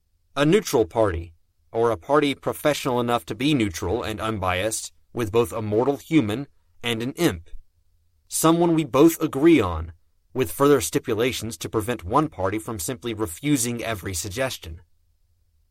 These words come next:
He cackled. The little bald,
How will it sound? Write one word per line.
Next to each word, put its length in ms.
He 160
cackled. 580
The 100
little 300
bald, 500